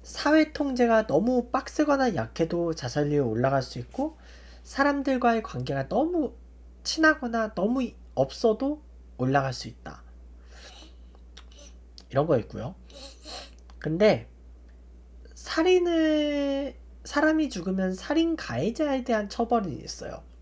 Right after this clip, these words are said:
그런데 자살 당사자에 대한 처벌은 없어요. 근데 이제 다른 사람이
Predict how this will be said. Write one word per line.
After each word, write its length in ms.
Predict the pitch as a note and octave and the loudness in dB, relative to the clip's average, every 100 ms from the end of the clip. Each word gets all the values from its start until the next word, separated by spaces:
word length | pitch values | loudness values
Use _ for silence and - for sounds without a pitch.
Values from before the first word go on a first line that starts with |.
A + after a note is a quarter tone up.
| - - - - - - - - - - - - - - - - - - - | -20 -20 -20 -20 -20 -20 -20 -20 -20 -20 -20 -20 -20 -20 -20 -20 -20 -20 -6
그런데 500 | A#2+ B2 D3 A#2+ - - - - - - - - - - - - - - - | -4 -2 -2 -4 -10 -20 -20 -20 -20 -20 -20 -20 -20 -20 -20 -20 -20 -20 -10
자살 520 | - B2+ D#3 G#3 G#3 | -4 0 4 2 2
당사자에 800 | - B2+ C#3 D3 - A3+ C4 B3+ | -4 -6 -6 -4 -4 0 2 2
대한 300 | B3 G3 E3 | 2 0 -2
처벌은 460 | - B3+ C4+ B3 D#3 | -4 -2 0 0 -2
없어요. 340 | - - - - - - - - - - - - - - - - - - - - - - - - - - - - - - | -10 -14 -14 -14 -18 -20 -20 -20 -20 -20 -20 -20 -20 -20 -20 -20 -20 -20 -20 -20 -20 -20 -20 -20 -20 -20 -20 -20 -14 -2
근데 220 | D3+ D#3+ | 6 6
이제 240 | C3 D3 | 6 0
다른 360 | - G2+ E3+ G#3 | 0 2 2 2
사람이 540 | A3 G#3 E3 A2 D#3 | 2 2 0 -4 -6